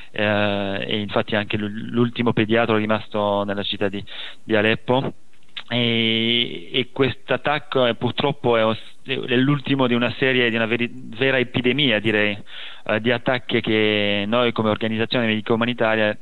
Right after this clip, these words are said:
lavorando tanto nei conflitti nel mondo, eh, vediamo questi ultimi mesi. Eh,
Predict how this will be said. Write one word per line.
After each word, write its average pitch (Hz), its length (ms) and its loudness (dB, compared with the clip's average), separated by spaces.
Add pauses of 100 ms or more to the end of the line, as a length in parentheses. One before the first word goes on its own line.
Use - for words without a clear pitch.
lavorando 110 500 0
tanto 113 300 0
nei 110 120 0
conflitti 110 480 -4
nel 110 140 -4
mondo, 107 360 0 (460)
eh, 101 400 4
vediamo 110 340 2
questi 107 220 0
ultimi 107 240 -2
mesi. 95 420 -2 (320)
Eh, 101 380 2